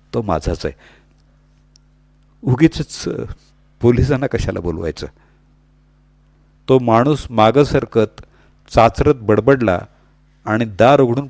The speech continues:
पट्ट निघून गेला. फंटूशनं कपाळावर हात मारून घेतला. त्याच्या स्वप्नपूर्तीचा मार्ग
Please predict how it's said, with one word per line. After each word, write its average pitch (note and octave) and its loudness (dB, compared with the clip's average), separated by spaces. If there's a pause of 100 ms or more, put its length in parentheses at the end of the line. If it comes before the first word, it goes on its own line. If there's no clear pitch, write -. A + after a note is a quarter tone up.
पट्ट - 2
निघून G2+ -4
गेला. D2+ -14 (1600)
फंटूशनं C3 0
कपाळावर B2+ 4
हात G#2 0
मारून E2 -4
घेतला. D2 -12 (840)
त्याच्या B2 6
स्वप्नपूर्तीचा B2+ -2
मार्ग G#2+ 0